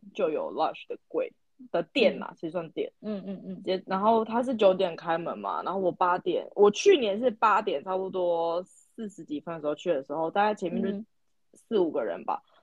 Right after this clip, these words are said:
Speaker 1: 然后我今天，
Speaker 2: 嗯。
Speaker 1: 我，我今年就是也是八点差不多，我，但我晚了一点点啦，没有那么早，
Speaker 2: 嗯，
Speaker 1: 就八点五十
Speaker 2: 嗯，嗯。
Speaker 1: 分之类吧。我前面已经排了至少十个人欸。然后
Speaker 2: 大家好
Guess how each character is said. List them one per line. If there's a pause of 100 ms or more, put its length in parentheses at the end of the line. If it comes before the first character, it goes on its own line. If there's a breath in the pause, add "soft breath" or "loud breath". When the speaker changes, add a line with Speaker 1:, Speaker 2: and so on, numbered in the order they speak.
(100)
Speaker 1:
然
后
我
今
天，
Speaker 2:
嗯。 (200)
Speaker 1:
我，
我
今
年
就
是 (100)
也
是 (120)
八
点
差
不
多，
我，
但
我
晚
了
一
点
点
啦，
没
有
那
么
早，
Speaker 2:
嗯，
Speaker 1:
就
八
点
五
十
Speaker 2:
嗯，
嗯。
Speaker 1:
分
之
类
吧。 (400 soft breath)
我
前
面
已
经
排
了
至
少
十
个
人
欸。 (440)
然
后 (120)
Speaker 2:
大
家
好